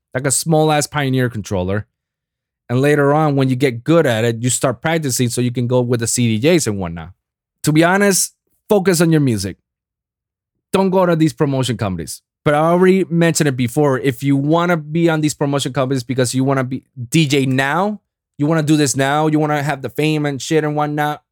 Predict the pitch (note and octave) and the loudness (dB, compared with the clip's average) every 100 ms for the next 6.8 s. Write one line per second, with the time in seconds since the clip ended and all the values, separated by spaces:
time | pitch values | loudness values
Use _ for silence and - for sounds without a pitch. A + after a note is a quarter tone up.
0 | - C3+ B2+ B2+ A#2+ F#2 D#2 _ _ _ | -6 -2 2 0 0 -4 -10 _ _ _
1 | _ _ _ _ _ B2 B2 F3 F#3+ F#3 | _ _ _ _ _ -4 2 2 2 2
2 | F3 D#3+ D#3 D3+ C3 B2 A2 A#2 B2 C#3 | 0 0 0 0 0 -2 -2 0 0 0
3 | C#3 - B2+ C3 C3 B2 A#2 - B2+ D3+ | -4 -8 -2 0 2 0 -4 0 0 2
4 | G3 G3+ _ _ _ - D3 E3 E3 F3 | -2 -6 _ _ _ -2 0 2 2 2
5 | E3+ D3 B2+ C#3+ - _ _ A#2+ A#2+ D3 | 4 2 2 -2 -4 _ _ -6 -2 0
6 | - C#3+ C3 C3 A2+ A2+ - | 0 -2 -2 -2 -2 -4 -10